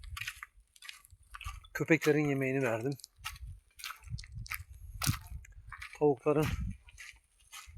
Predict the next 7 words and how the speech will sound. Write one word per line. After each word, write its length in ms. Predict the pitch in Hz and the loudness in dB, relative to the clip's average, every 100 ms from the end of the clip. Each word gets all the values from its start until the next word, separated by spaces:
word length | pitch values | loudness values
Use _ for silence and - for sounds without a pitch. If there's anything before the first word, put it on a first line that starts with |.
| - - | -12 -8
kümesini 440 | - 147 - 147 139 | 0 2 2 0 -2
kapatacağım 480 | 139 143 - 127 113 - | 0 0 0 -8 -8 -6
şimdi. 180 | 131 135 - - - - - - - _ - - - - | -4 -4 -8 -20 -10 -8 -8 -14 -20 _ -18 -16 -16 -10
Açık 260 | 139 - - | -4 -4 -4
kaldı. 380 | 117 113 131 - - - - _ _ _ - - _ _ _ - - - | -6 -4 -6 -6 -12 -14 -14 _ _ _ -20 -20 _ _ _ -20 -16 -8
Onu 160 | |
da 60 | 135 | -6